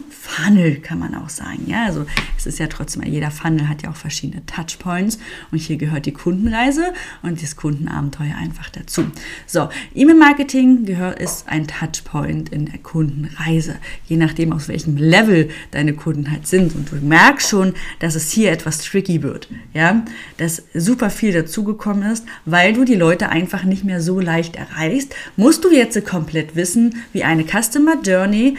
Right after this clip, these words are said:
also wo das erste Hallo ist, aussieht, ja, also wo sagen die Kunden das erste Mal Hallo, wie sieht diese Kundenreise aus? Und man sagt eigentlich ja, oder hat man früher gesagt,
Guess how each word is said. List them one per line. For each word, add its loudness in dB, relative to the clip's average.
also -4
wo -2
das -2
erste -2
Hallo 2
ist, 0
aussieht, 4
ja, 2
also -4
wo 0
sagen 0
die -2
Kunden -6
das -4
erste -6
Mal -2
Hallo, 0
wie -2
sieht -2
diese -4
Kundenreise -6
aus? -2
Und 0
man 2
sagt 0
eigentlich 2
ja, 2
oder -4
hat -2
man 2
früher -2
gesagt, -4